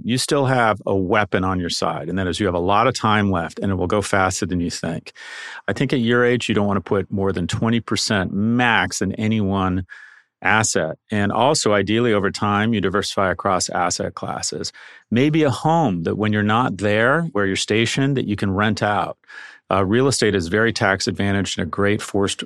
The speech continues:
uh, way to, uh, force yourself to save and grow your wealth. But you're in a great spot, but take advantage of your flexibility to try and save and invest as much as possible. And you can be more aggressive around the type of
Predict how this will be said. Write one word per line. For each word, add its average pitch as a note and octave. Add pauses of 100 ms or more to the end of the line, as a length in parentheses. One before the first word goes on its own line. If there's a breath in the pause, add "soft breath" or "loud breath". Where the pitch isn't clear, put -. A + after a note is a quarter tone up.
(100)
uh, F#2
way F#2+
to, F#2 (240)
uh, F#2 (100)
force -
yourself A2
to G2
save G2 (640 loud breath)
and G#2+
grow G#2
your F#2+
wealth. F2+ (380 loud breath)
But A2+
you're B2+
in A#2
a G#2+
great C3
spot, B2+
but G#2+
take E3
advantage D3+
of E3
your D#3
flexibility A#2
to G#2
try A2
and F#2+
save A2+
and B2
invest G2+
as F#2+
much G2+
as F#2+
possible. G#2 (400 loud breath)
And A#2+
you G3+
can G3
be D3+
more B2 (480 soft breath)
aggressive A2+
around G2+
the F2
type - (760)
of G#2+